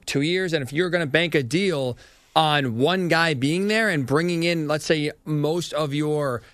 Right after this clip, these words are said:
eyeballs, and he leaves, well, then you're S O L. You know, if you're a T V network, you just waste a lot of money, and you're not gonna put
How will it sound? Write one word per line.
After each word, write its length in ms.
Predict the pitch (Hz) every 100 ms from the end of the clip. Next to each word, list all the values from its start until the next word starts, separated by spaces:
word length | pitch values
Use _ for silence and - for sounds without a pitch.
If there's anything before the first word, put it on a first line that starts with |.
| _
eyeballs, 520 | 120 151 185 233 233
and 120 | 185 170
he 100 | 180
leaves, 560 | 147 175 240 269 - - _ _ _
well, 100 | 190
then 80 | 196
you're 100 | 180
S 160 | 175
O 80 | 135
L. 220 | 127 - - _ _ _ _ _ _ _ _ -
You 40 |
know, 60 | 165
if 80 | 139
you're 120 | 190
a 20 |
T 180 | - 196
V 140 | 170
network, 240 | 175 151 127
you 80 |
just 180 | 170 151
waste 180 | 170 160
a 60 | 127
lot 220 | 143 151
of 40 |
money, 280 | 143 139 120
and 100 | 120
you're 80 | 143
not 160 | 147
gonna 180 | 143 143
put 440 | 120 - 170 151